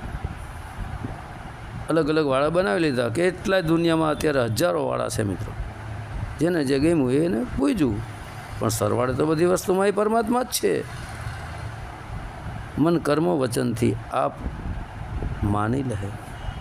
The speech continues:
મન, કર્મ અને વચનથી ઈ પોતે માની લે કે ભાઈ આ જ મારો ભગવાન,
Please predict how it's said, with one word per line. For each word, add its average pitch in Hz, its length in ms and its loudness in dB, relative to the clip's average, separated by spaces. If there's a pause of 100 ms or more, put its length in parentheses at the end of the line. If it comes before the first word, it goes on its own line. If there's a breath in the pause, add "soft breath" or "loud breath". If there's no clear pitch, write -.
મન, 139 300 4 (960)
કર્મ 147 320 2 (560)
અને 143 200 6
વચનથી 131 1160 4 (1000)
ઈ 160 60 4
પોતે 135 380 0
માની 143 340 2
લે 127 120 2
કે 117 140 0
ભાઈ 120 140 2
આ 135 260 0
જ 127 100 -2
મારો 107 260 2
ભગવાન, 101 400 2